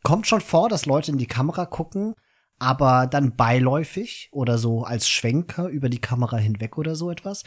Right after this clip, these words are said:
Oder dann aber konzentriert, um zum Beispiel zu einem Monolog anzusetzen oder etwas länger zu sprechen.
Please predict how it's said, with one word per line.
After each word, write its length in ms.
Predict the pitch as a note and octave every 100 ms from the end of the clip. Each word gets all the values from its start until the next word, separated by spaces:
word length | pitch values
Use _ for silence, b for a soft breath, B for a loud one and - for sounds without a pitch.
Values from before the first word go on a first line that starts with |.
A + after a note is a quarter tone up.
| b b
Oder 320 | - G3 G3+ D3
dann 160 | C#3
aber 220 | D3 C#3
konzentriert, 720 | C3+ D#3 C#3+ C#3+ C3 C#3+ D3+ D3
um 100 | B2+
zum 140 | B2+
Beispiel 260 | B2 - C3
zu 140 | -
einem 100 | B2
Monolog 480 | A#2 A2+ G#2 D3+ D3+
anzusetzen 540 | C3+ B2+ A#2+ A#2+ -
oder 80 | A#2
etwas 260 | A2+ G#2+ -
länger 240 | B2 B2
zu 140 | - A2
sprechen. 480 | - C#3+ - A2+